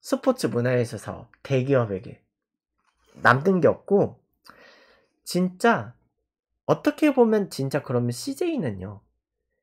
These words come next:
씨제이가 그 문화예술 사업 엄청나게 하고 있잖아.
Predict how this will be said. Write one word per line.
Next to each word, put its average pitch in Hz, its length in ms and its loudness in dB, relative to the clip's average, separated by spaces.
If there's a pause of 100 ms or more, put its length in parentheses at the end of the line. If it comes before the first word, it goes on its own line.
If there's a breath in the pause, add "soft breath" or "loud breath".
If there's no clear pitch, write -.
(140)
씨제이가 294 720 0
그 - 200 -4
문화예술 151 540 2
사업 120 280 -2
엄청나게 165 540 -2
하고 104 200 -4
있잖아. 95 440 -12